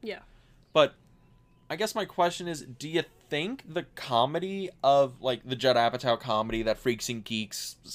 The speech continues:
Speaker 2: kind of thing,
Speaker 1: Mm-hmm.
Speaker 2: do you think Disney may have toned it down a little bit for this movie?
Speaker 1: Definitely.
Speaker 2: Oh, oh, just absolutely?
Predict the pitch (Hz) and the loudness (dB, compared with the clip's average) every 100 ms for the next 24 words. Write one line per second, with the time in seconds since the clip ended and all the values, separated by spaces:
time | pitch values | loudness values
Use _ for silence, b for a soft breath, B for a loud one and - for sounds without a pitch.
0 | - 123 113 117 - 120 120 123 220 101 | -6 -2 -2 -4 -4 -4 -4 -8 -12 -16
1 | - _ _ _ _ _ 127 123 143 151 | -18 _ _ _ _ _ -20 -12 -6 0
2 | 147 131 - 143 185 196 120 - 120 135 | 0 0 -4 -4 -4 -6 -6 2 2 2
3 | 165 160 151 - _ _ _ - 139 139 | -6 -8 -8 -12 _ _ _ -6 0 2
4 | - - 120 117 127 117 - 104 104 113 | 2 -2 -2 0 0 -2 -4 -4 0 -2
5 | 135 143 143 143 147 156 156 175 175 _ | -2 -4 -2 0 0 0 -2 -4 -4 _
6 | - 180 180 - 185 190 220 233 233 180 | -10 -6 -4 -4 -2 -2 -2 -6 -6 -8
7 | - 175 156 175 175 _ _ _ 123 113 | -10 -16 -14 -18 -20 _ _ _ 2 2
8 | - _ - 127 123 113 - 123 - _ | 0 _ 0 4 4 4 -2 -4 -4 _
9 | _ - 107 - 113 110 110 127 | _ -2 -2 -2 -4 -6 -4 -6